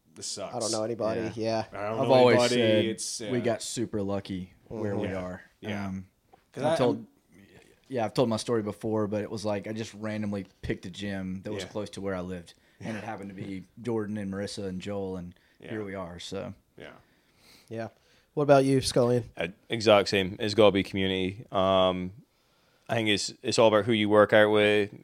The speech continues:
Speaker 4: who you're friends with. I mean,
Speaker 2: Mm-hmm.
Speaker 4: um, when we came into, I had, I had to ex-, well, I was exposed to it from Jill, and she'd always tell me about the community. In fact, when we came down to Wilmington, I think she tried out every single CrossFit gym before she decided,
Speaker 2: Okay.
Speaker 4: "I'm going to Carolina Beach."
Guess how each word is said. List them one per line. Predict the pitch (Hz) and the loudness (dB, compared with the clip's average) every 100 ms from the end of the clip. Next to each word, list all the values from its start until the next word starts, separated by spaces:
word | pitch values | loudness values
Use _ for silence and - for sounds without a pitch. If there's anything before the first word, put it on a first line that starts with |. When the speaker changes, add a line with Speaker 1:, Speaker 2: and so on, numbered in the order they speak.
| - - | -16 -4
Speaker 4:
who | 110 | -2
you're | 98 | -2
friends | - 104 101 98 | -2 -2 -2 0
with. | 104 | 0
I | |
mean, | 104 104 98 - | 0 -2 -4 -10
Speaker 2:
Mm-hmm. | 113 113 | -10 -2
Speaker 4:
um, | 107 95 95 90 90 92 _ _ _ - | 4 6 6 4 0 -8 _ _ _ -6
when | 123 107 | -4 2
we | 117 | 2
came | 113 - 120 | 0 -4 -2
into, | 113 110 110 98 - _ _ | 0 2 0 0 -14 _ _
I | 110 101 | 0 2
had, | 101 - | 0 -2
I | 110 | 0
had | 110 | 0
to | 95 | -2
ex-, | 92 - | -6 -6
well, | 92 85 82 _ - - | -2 -2 -4 _ -18 -2
I | 104 | -2
was | 101 | 0
exposed | 95 - 104 | -4 0 0
to | 101 | 0
it | 92 | -6
from | 90 | -4
Jill, | 87 104 104 101 | 2 4 4 2
and | 92 | -4
she'd | 98 101 | 0 4
always | 98 95 | 4 4
tell | 113 101 | 2 2
me | 98 | 4
about | 92 95 92 | 4 4 2
the | |
community. | - 98 101 98 98 95 | -4 0 0 2 0 -2
In | 98 | -4
fact, | 95 104 101 104 | 0 4 4 2
when | |
we | 95 | -4
came | 90 98 | -2 2
down | 104 110 | 4 4
to | 104 | 4
Wilmington, | 101 98 92 95 | 2 0 0 0
I | 92 | 0
think | 101 | -4
she | - | -6
tried | - 101 98 | 0 2 6
out | 92 - | 4 4
every | 92 95 90 | 2 2 2
single | - 92 | -2 -4
CrossFit | 90 98 90 - 85 | -2 0 0 -2 -4
gym | 98 92 85 | 0 -2 -2
before | 87 101 95 | -2 0 0
she | - | 0
decided, | 92 - 95 92 90 85 | 0 4 8 8 8 4
Speaker 2:
Okay. | 98 101 104 98 - - | -6 -10 -10 -12 -8 0
Speaker 4:
"I'm | 101 | 0
going | 95 90 | 2 0
to | |
Carolina | 104 92 92 92 | 2 4 4 2
Beach." | 85 107 104 - | 2 2 2 -2